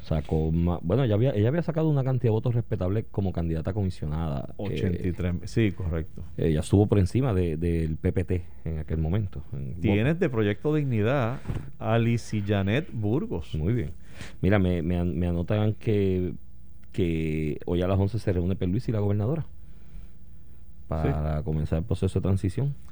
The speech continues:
Speaker 2: Muy bien. De-, te, te voy a decir una
Speaker 1: Así
Speaker 2: cosa. Bueno,
Speaker 1: que
Speaker 2: déjame terminar esta lista y, y por, por, por aquellos de aquella gente que, que estaba esperando que lo dijéramos.
Speaker 1: A las once de la mañana,
Speaker 2: El,
Speaker 1: correcto.
Speaker 2: luego de Lizy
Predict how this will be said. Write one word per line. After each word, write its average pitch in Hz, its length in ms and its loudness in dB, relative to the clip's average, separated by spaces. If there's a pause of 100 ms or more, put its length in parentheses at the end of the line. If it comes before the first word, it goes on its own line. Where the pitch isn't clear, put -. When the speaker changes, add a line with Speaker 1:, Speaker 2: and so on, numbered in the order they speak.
(100)
Speaker 2:
Muy 127 140 0
bien. 123 220 2
De-, 127 120 6
te, 131 220 0
te 117 100 0
voy 123 60 4
a 147 40 2
decir 175 160 0
una 220 80 0
Speaker 1:
Así 196 80 0
Speaker 2:
cosa. 131 140 2
Bueno, 101 160 6
Speaker 1:
que - 40 4
Speaker 2:
déjame 180 200 4
terminar 185 260 2
esta 180 220 2
lista 151 380 2
y, 101 220 -2
y 104 120 -4
por, 98 200 -6
por, 98 220 -4
por 92 260 -4
aquellos 110 380 0
de 127 100 4
aquella 110 320 0
gente 117 260 0
que, 95 320 0
que 95 60 -2
estaba 95 240 0
esperando 110 320 0
que 113 60 2
lo 113 100 4
dijéramos. 107 400 2 (720)
Speaker 1:
A 104 80 2
las 95 120 2
once 104 240 4
de 113 40 4
la 107 60 4
mañana, 95 240 2
Speaker 2:
El, 101 60 2
Speaker 1:
correcto. 95 680 0 (1200)
Speaker 2:
luego 139 480 4
de 170 600 2
Lizy 156 800 2